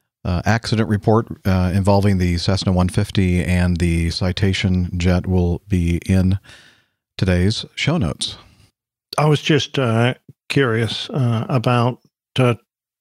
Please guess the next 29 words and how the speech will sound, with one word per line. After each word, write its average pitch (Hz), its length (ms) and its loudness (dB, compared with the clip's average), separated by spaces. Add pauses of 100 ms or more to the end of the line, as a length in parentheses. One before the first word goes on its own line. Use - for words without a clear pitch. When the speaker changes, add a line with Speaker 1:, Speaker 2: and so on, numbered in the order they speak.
(300)
Speaker 2:
signal 135 480 -2
squares, 113 600 -4
which - 640 -2
are 110 240 2
on 113 120 4
U 120 140 4
K 113 280 0
airfields 101 540 -2
and 113 200 2
indicate 107 560 0
the 107 80 -8
traffic 110 500 -4 (760)
pattern 131 440 -4
direction. 113 800 -2 (460)
Um, 127 520 2 (100)
and 127 280 2
had 160 260 0
it 170 160 -2
been, 120 540 2 (380)
um, 113 500 -2 (500)
laid 120 240 2
down 104 460 -2 (600)
on 117 160 2
a 113 60 4
U 113 180 4
K 110 280 0
airfield 113 480 0
then, 117 320 2
and 110 420 0